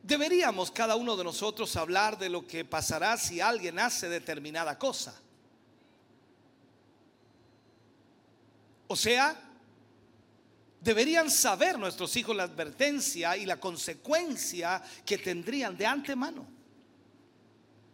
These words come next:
Quizás totalmente diferente a lo que usted piensa, ¿no? Que quizás las causas y consecuencias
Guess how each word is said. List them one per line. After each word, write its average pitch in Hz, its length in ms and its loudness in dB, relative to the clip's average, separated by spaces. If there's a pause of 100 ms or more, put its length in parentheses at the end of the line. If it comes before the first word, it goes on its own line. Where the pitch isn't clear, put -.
(680)
Quizás - 400 2 (300)
totalmente 180 560 -2
diferente 180 420 -2
a 180 40 0
lo 151 100 -4
que 156 80 -10
usted 156 180 -6
piensa, 170 440 -4
¿no? 180 260 -6 (3000)
Que 170 120 -4
quizás 175 400 0
las 160 540 -2 (180)
causas 185 960 -2 (600)
y 196 80 -6
consecuencias 165 1160 -4